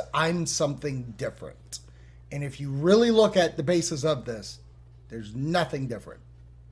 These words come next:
It's exactly the same thing we get every single fucking movie.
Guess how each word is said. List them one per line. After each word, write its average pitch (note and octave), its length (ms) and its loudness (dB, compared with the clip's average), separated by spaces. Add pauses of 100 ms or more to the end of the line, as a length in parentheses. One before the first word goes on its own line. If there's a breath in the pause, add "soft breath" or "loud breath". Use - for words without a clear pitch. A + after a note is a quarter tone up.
(120)
It's - 160 -12
exactly C3+ 680 -4
the C3 100 -10
same B2+ 260 -6
thing G2+ 380 -12 (220)
we A2 120 -12
get G#2+ 360 -12
every A2 260 -10
single G2 260 -12
fucking F#2+ 380 -14
movie. E2 380 -20